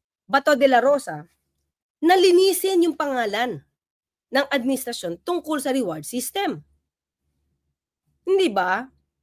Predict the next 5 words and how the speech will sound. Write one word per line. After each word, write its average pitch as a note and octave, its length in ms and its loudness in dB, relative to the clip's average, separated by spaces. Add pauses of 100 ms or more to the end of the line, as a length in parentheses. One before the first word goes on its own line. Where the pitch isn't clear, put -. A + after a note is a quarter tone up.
(360)
Kasi D#4 320 0
kung C4+ 180 0
umiingay F#4 800 4
siya B3+ 480 0 (300)
at A3+ 100 -6